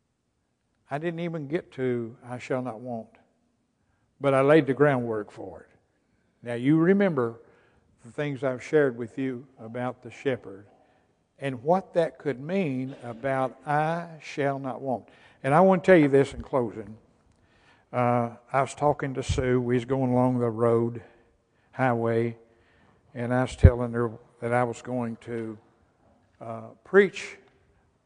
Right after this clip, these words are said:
on that subject, "I shall not want." And I asked her, I said, "Honey, what do you think that means?" I want you to know right out of her little mouth come the facts,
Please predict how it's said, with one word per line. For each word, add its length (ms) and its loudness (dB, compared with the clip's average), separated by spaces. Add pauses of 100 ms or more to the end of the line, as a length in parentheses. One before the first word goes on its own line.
(200)
on 200 -2
that 180 -4
subject, 540 0
"I 180 -2
shall 360 4
not 300 0
want." 420 -2 (3250)
And 80 -2
I 160 6
asked 220 6
her, 200 8
I 120 10
said, 220 2
"Honey, 200 2
what 160 4
do 80 0
you 100 4
think 280 0
that 160 6
means?" 460 -4 (640)
I 100 2
want 320 0
you 80 6
to 100 -4
know 200 2
right 240 2
out 200 4
of 80 0
her 200 0
little 220 2
mouth 340 -4
come 220 -6
the 200 -4
facts, 760 -2